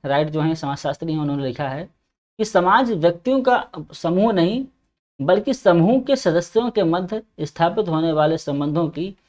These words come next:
एक विशेषता है। राइट ने क्या लिखा है? राइट ने लिखा कि समाज जो है वो व्यक्तियों का समूह नहीं, नहीं है बल्कि समूह के सदस्यों के मध्य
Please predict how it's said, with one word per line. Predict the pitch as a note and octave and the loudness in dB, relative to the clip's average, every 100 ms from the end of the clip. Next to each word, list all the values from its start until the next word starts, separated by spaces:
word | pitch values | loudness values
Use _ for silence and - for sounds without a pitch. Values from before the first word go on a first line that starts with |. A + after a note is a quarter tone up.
| _ E3+ | _ -4
एक | E3+ | -2
विशेषता | D3+ D3+ - D#3 | -2 -4 -8 -6
है। | D3 A#2 - _ - | -6 -6 -10 _ -2
राइट | C#3 D#3 | 0 0
ने | G3 | -4
क्या | F3+ D#3 | -2 0
लिखा | B2+ C#3 | 0 -2
है? | E3 | -2
राइट | C3+ C#3 | -2 -2
ने | D3 | -2
लिखा | B2+ A2+ B2+ D#3+ - _ _ _ | -4 -4 -6 -8 -12 _ _ _
कि | E3+ | -6
समाज | D#3+ E3 D3 E3+ A3 | -2 2 4 4 4
जो | F3+ | 2
है | D3+ C#3 D#3+ - _ _ F3+ | 2 2 0 -2 _ _ -2
वो | |
व्यक्तियों | E3+ D3+ D#3 G#3+ A#3 | 2 2 2 0 2
का | A#3 | 2
समूह | - D#3+ F#3+ G#3+ | 2 2 4 4
नहीं, | D3 D3+ A3 C4+ - _ - - - | 2 2 0 -4 -10 _ -20 -12 -2
नहीं | D3 G3 | 0 0
है | G3 D3+ F#3 - _ _ C#3 | 2 2 0 -4 _ _ 2
बल्कि | F3 G3+ B3+ | 2 2 -2
समूह | - E3+ E3 A#3 | 2 2 2 0
के | B3+ | 0
सदस्यों | C4+ E3 D3+ - C4+ C#4+ | 0 0 -2 0 2 2
के | B3 | 0
मध्य | F#3 D#3+ E3+ A3 | 0 2 2 -2